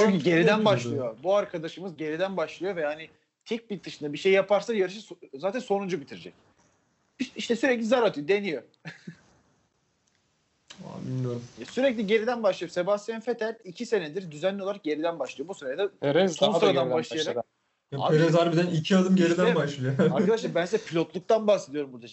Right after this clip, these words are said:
Speaker 1: Pilotluktan bahsediyorum. Pilotluk dediğimiz şey Sebastian Vettel'in pilot olmadığından bahsediyorum. Yıllardır bak y-, yıl oldu artık yani. Aylardır, yıllardır bundan bahsetmeye çalışıyorum.
Speaker 2: Bakalım devamında ne yapacak ben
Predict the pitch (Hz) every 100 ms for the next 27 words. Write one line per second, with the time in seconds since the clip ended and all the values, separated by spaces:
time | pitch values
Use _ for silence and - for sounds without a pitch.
0 | - 143 143 143 147 196 180 139 135 104
1 | 92 _ _ _ _ _ _ _ _ -
2 | 143 160 214 175 165 175 170 165 143 -
3 | 185 190 185 170 180 190 208 175 185 202
4 | 202 214 208 202 147 131 101 - _ _
5 | _ _ - 143 175 180 196 196 160 123
6 | 131 135 160 143 170 196 135 117 104 87
7 | 90 87 87 _ _ _ _ _ - 120
8 | 147 170 165 139 120 139 165 190 190 175
9 | 170 170 139 131 98 98 82 85 - _
10 | _ _ _ _ - - _ _ _ _
11 | _ _ _ _ _ _ - - 175 175
12 | 160 151 156 156 160 165 156 160 160 139
13 | 131 131 131